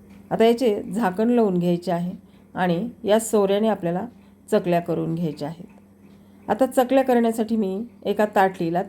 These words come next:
तेल लावून घेतलेलं आहे. या ताटलीमध्ये आपल्याला चकल्या करायच्या आहेत. लहान मोठी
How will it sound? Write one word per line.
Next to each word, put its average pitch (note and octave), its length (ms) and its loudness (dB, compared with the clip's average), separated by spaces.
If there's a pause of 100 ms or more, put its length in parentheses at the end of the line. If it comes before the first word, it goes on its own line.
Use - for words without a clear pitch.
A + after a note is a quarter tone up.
तेल F#3 220 4
लावून E3 240 -2
घेतलेलं D#3+ 400 -8
आहे. E3 200 -14 (640)
या G#3+ 100 6 (120)
ताटलीमध्ये G3+ 580 2
आपल्याला F3+ 360 -2
चकल्या F3 380 -4
करायच्या D#3 460 -6
आहेत. E3+ 160 -12 (2000)
लहान G#3 420 2
मोठी G#3 380 0